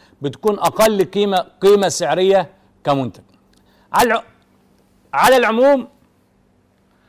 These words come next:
على العموم بيكون المحصول السمكي اللي بيتم الحصول عليه من الغذاء الطبيعي،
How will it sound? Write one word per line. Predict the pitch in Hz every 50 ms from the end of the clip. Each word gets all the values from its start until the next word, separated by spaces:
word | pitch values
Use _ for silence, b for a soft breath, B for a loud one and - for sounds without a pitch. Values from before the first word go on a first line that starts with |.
| b b b b b b b
على | 143 185 220
العموم | 220 208 214 233 240 226
بيكون | 202 202 - - 247 240
المحصول | 233 220 202 175 - - - 220 240 220
السمكي | 185 - - 220 226 233 233 - - 233 226 214 - - 165
اللي | 156 151 151 147
بيتم | 143 147 131 - 220 226 220 208 175
الحصول | 160 139 - 156 135 - 208 214 196
عليه | 147 160 165 190 208 226 214 - b b b b b b b b _ -
من | 131 139 147 151
الغذاء | 143 143 139 151 139 185 220 208 190
الطبيعي، | - - 175 165 160 214 220 196 214 233 226 -